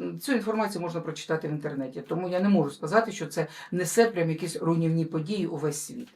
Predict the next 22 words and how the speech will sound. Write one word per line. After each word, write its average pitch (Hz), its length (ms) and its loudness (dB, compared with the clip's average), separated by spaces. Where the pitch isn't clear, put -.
Ні, 185 300 2
таке 202 240 0
вже 185 180 2
було 202 320 4
і 190 160 0
таке 165 300 -2
буде. 139 320 -10
Е, 175 120 0
щодо 247 320 6
обстрілів, 151 880 -2
е, 151 360 -2
я 202 180 2
вас 196 160 2
дуже 185 200 -2
прошу, 151 420 -2
в 147 40 0
оці 160 240 -2
дні, 226 400 4
м, 160 340 2
завтрашній 185 560 0
день, 160 160 0
субота, 156 640 0